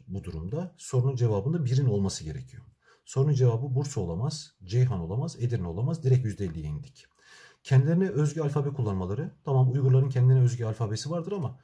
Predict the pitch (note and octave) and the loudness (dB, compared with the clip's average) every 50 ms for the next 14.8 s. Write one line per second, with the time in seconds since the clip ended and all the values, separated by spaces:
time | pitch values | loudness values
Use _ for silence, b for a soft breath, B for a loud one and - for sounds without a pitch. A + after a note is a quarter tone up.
0 | B B B B _ - G3+ G#3 - - - - - G2+ F#2+ F2+ F2+ - G2+ F#2 | B B B B _ -4 -4 -4 -2 -4 -6 -4 -4 -4 -4 -4 -6 -6 -6 -8
1 | F2+ - - F#2+ F2+ F#2 F2 E2+ F#2+ E2+ E2+ - - - F#2+ F2+ - F#2 E2+ E2 | -8 -6 -6 -4 -4 -4 -4 -4 -4 -4 -4 -6 -6 -8 -8 -6 -6 -6 -6 -6
2 | E2 - - F#2+ F2+ F2+ - E3 E3 - b b b b b - B2+ D3 D#3 D3 | -6 -6 -6 -6 -6 -4 -4 -4 -6 -6 b b b b b -2 2 2 2 2
3 | - C3+ C3 B2+ B2+ B2+ B2+ D3 C#3 D3 - - B2+ C#3+ - - - E3+ C#3 - | 2 0 0 2 4 4 4 2 2 0 -2 -2 -2 -2 -2 -2 0 0 0 0
4 | - - - - - - _ b b b b b b b - - C3 C3+ D3+ C#3 | -2 -6 -10 -12 -14 -18 _ b b b b b b b -4 0 2 2 2 4
5 | B2 C3+ C3 B2 G#2+ A2+ B2 C3 E3 F3+ - - - - D3+ E3 D#3+ B2+ D3 C#3+ | 4 4 4 4 4 4 2 0 0 -2 -4 -6 -4 -2 0 0 2 2 2 2
6 | A#2 E2+ E2 D#2+ - - E2 D2+ D2 C#2+ - - D3+ F#3 - - _ _ _ b | 2 2 0 -4 -8 -10 -10 -10 -10 -10 -8 -8 -8 -8 -8 -10 _ _ _ b
7 | b b b b b b b b b - A2+ B2+ C3 - E3 F3+ F3+ F3+ - - | b b b b b b b b b 0 4 6 6 6 4 2 0 0 -2 -2
8 | D#3 D#3 D3+ F3+ F3 - - E3 D3+ D3+ D3+ D#3+ C#3+ C#3 C#3+ D3+ D#3 C#3+ A#2+ G2 | -2 -2 0 -2 -2 0 0 2 2 4 2 2 2 0 2 2 4 4 2 2
9 | F#2+ F#2 E2 F2+ G2 D#3 G3 - - _ _ _ _ _ - D3+ - - F#3 D3 | 0 -2 -4 -6 -6 -6 -8 -8 -12 _ _ _ _ _ -10 -6 -2 0 0 0
10 | - C#3 B2+ B2 G#2 F2+ F2+ - G2 F2 F#2 F2 F2 F#2 F2 F2 E2 D2+ - D2+ | 0 -4 -4 -4 -4 -6 -6 -6 -6 -6 -6 -6 -6 -6 -6 -6 -6 -6 -8 -10
11 | D2+ - C#3 D3 - - - - F2+ F2 F2 - - E2+ E2 D#2 E2 D#2+ E2 E2 | -10 -8 -8 -6 -6 -8 -6 -6 -6 -6 -6 -6 -6 -6 -6 -6 -8 -10 -10 -10
12 | D#2 D2+ D#2+ F#2 D3 - - _ _ B B B B B B B B B B B | -10 -8 -6 -6 -6 -6 -8 _ _ B B B B B B B B B B B
13 | - - A#3 F#3 E3+ F#3 - F3+ D#3+ D3+ D3 D3 - D#3+ E3 E3 - D3 B2+ C3 | -2 2 4 4 4 2 0 -2 0 2 0 0 2 0 0 0 0 -2 0 2
14 | C3+ C3 A#2+ G#2 A#2 A2+ B2 - - A#2 G2 G2+ G#2+ D#3 G3 | 2 4 4 4 2 0 0 0 0 0 0 0 -2 -2 -4